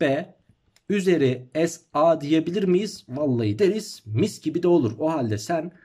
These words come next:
şu kümeden şu kümeye kaç tane fonksiyon tanımlanabilir diye bir şey sorulduğu zaman S B üzeri S A tane fonksiyon tanımlanabilir diye kısaca artık belirtebilirsin. Uzun uzun permütasyonla, kombinasyonla düşünmene lüzum yok. Pekala.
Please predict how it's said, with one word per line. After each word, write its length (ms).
şu 220
kümeden 420
şu 200
kümeye 400
kaç 260
tane 260
fonksiyon 560
tanımlanabilir 800
diye 200
bir 40
şey 160
sorulduğu 600
zaman 420
S 220
B 180
üzeri 560
S 160
A 140
tane 300
fonksiyon 600
tanımlanabilir 800
diye 280
kısaca 400
artık 440
belirtebilirsin. 760
Uzun 260
uzun 260
permütasyonla, 720
kombinasyonla 640
düşünmene 500
lüzum 360
yok. 280
Pekala. 480